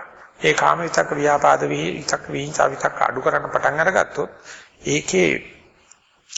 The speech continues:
තුවාලේ පුරුවත් ඇදලා දාලා තුවාලේ සම්බ කරගන්නවා වගේ. තුවාලේ ඇන කිරිල්ලක් නෙවෙයි. ඇන කරනවා කියලා කියන්නේ පුරුව තියෙන වෙන තැනකින් මතුවෙන්න පුළුවන්. නමුත් ඒක පැහැවලා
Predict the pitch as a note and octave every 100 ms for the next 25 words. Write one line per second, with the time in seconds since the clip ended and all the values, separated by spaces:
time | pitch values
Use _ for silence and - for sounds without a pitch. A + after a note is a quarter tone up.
0 | - - C#3 C#3 C#3 E3 D#3+ D#3+ D#3+ F3+
1 | F3+ F3 F3 E3+ E3+ E3 D#3+ D#3+ D#3+ C#3+
2 | C#3+ - C3 A2+ G#2+ G#2+ A2 C#3+ - -
3 | B2 D3+ D#3+ F3 D#3+ C3+ - - G#2 -
4 | _ _ - C3 C3+ C3+ C3+ B2+ C3 D#3
5 | D3+ C#3+ C#3 C3+ C3+ C#3 F3+ D#3+ E3 F3
6 | E3+ F#3 F3 D3+ C3+ A2+ G#2 G2 - _
7 | _ - - - - E3+ F3 F3 D#3+ D#3
8 | C#3 E3+ F#3+ F3+ -